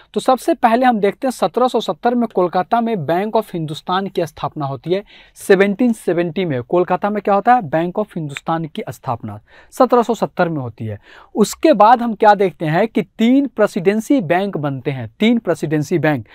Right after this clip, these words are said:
जो कि आपको यहाँ पे दिखाई दे रहे होंगे। अठारह सौ छः में बैंक बंग-,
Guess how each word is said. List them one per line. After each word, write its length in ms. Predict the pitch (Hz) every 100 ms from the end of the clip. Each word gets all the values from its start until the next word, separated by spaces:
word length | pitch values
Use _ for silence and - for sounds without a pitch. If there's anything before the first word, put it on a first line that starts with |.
| - -
जो 140 | 175 226
कि 100 | 262
आपको 240 | 226 -
यहाँ 120 | 226
पे 100 | 220
दिखाई 360 | 185 170 202 202
दे 120 | 180
रहे 100 | 175
होंगे। 180 | 160 180
अठारह 500 | - 175 - 202 247
सौ 160 | - 202
छः 180 | - 220
में 160 | 226 233
बैंक 480 | - 165 190 202
बंग-, 320 | 143 147 160